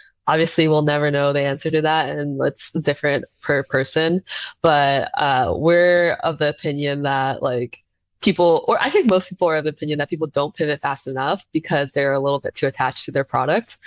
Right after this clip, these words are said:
But I actually remember one of our first office hours with Y C, uh, like, we were contemplating going through a pivot because we applied with, uh, another idea, but it wasn't really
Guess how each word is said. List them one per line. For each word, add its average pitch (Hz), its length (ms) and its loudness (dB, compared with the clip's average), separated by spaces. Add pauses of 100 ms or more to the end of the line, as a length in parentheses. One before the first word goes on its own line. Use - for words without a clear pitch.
(260)
But 151 260 2 (360)
I 196 60 4
actually 233 340 4
remember 170 640 2
one 156 160 -2
of 156 120 -2
our 147 80 -2
first - 360 -4
office 135 340 -6
hours 165 520 0
with 143 300 -4
Y 139 160 -2
C, 170 500 -2 (320)
uh, 135 460 0
like, 135 260 0
we 151 160 0
were 143 380 0 (300)
contemplating 151 500 0
going 143 300 -2
through 143 120 0
a 139 40 -4
pivot 147 460 0
because 139 520 -4
we 139 180 0
applied 139 600 -2
with, 139 360 0 (220)
uh, 131 380 0
another 135 360 0
idea, 131 600 -2
but 131 240 0
it 127 100 -2
wasn't 135 320 -2
really 135 380 2